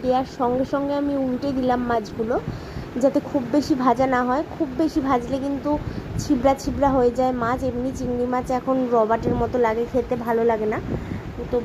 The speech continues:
বেশি ভাজলেই কিন্তু মাছ আরও রবাটের মতো হয়ে যায়। তো এ কটা মাছ আমার ভাজা হয়ে গেছে, আমি তুলে নিচ্ছি।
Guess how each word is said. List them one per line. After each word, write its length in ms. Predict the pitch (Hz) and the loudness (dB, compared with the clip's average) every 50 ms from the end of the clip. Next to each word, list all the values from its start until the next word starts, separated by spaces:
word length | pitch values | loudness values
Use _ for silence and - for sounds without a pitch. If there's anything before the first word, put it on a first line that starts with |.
| 208 208 | 2 4
বেশি 220 | 240 247 233 - 294 254 262 | 4 4 4 4 -2 0 2
ভাজলেই 340 | 262 240 226 247 262 302 311 - | 2 2 2 0 -2 -2 0 -2
কিন্তু 180 | 294 285 277 294 269 | -2 0 0 0 2
মাছ 180 | 247 240 247 247 254 233 | 2 2 2 2 2 2
আরও 120 | 226 254 339 359 | 2 4 4 4
রবাটের 340 | 269 214 214 220 214 226 226 233 | 4 4 2 0 0 -2 -4 -4
মতো 160 | 233 226 - 247 240 | -4 -4 -4 -2 -2
হয়ে 140 | 214 196 185 - | 0 -2 -2 -2
যায়। 140 | 202 208 208 - - - - - - - - - - - - - - - - - - - - - - - - - - - - - - - - - - - - | -4 -6 -6 -6 -6 -4 -2 -2 -2 -2 -4 -6 -10 -14 -14 -14 -14 -14 -14 -14 -14 -14 -14 -14 -14 -14 -14 -14 -14 -14 -14 -14 -14 -14 -14 -14 -6 0 2
তো 80 | 240 254 254 254 254 233 - 254 | 4 6 6 4 4 2 2 0
এ 20 | 262 - | 2 2
কটা 180 | 277 262 277 277 277 | 2 2 2 2 2
মাছ 100 | 269 262 285 | 2 2 2
আমার 140 | 277 285 285 254 247 | 2 2 2 2 0
ভাজা 200 | 247 240 240 254 262 | 0 2 2 2 4
হয়ে 120 | 262 262 | 4 4
গেছে, 140 | 262 254 254 277 | 2 2 0 -2
আমি 100 | 269 262 - | -4 -4 -2
তুলে 160 | 269 247 240 240 247 | 0 0 2 2 0
নিচ্ছি। 360 | 247 - - - - - | -2 -6 -8 -12 -8 -4